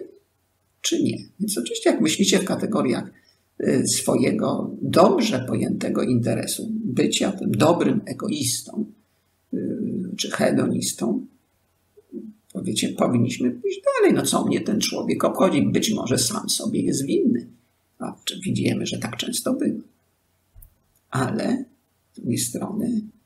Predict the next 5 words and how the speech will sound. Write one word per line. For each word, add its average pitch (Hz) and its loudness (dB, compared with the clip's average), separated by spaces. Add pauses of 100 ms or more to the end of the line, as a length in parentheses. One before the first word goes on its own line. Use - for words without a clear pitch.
(400)
coś, - 0
mówimy, - -2
jest - -2
nie - -2
tak. - -4